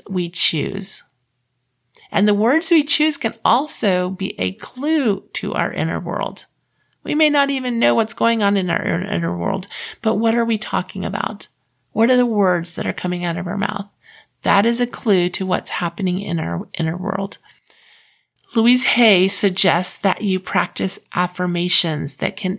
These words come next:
aid in healing. For example, and this isn't, you know, loss is not just about death. And, and this reference is specifically to a loss of death,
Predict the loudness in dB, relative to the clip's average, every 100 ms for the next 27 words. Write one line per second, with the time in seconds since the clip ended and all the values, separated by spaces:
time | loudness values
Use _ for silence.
0 | _ 0 2 2 0 -2 -4 -4 -4 -4
1 | -2 -4 -8 _ _ _ -20 -20 -20 -20
2 | _ _ -6 0 0 2 2 4 4 2
3 | -2 -2 -2 -4 _ _ _ _ _ _
4 | _ -14 -4 2 2 2 2 2 0 -2
5 | 0 0 0 0 0 0 0 0 2 2
6 | 2 0 -4 -4 -2 -2 -2 -4 -2 -2
7 | -2 -8 _ _ -6 -4 -4 -8 _ -20
8 | -20 _ _ -4 -2 -2 -4 -8 _ _
9 | _ -20 _ _ _ 0 0 4 2 2
10 | -2 -2 -2 -2 -2 -2 -2 -2 -4 -4
11 | -2 2 2 0 0 2 4 2 -2 -4
12 | _ -4 -2 2 2 2 0 -4 -4 -2
13 | 0 0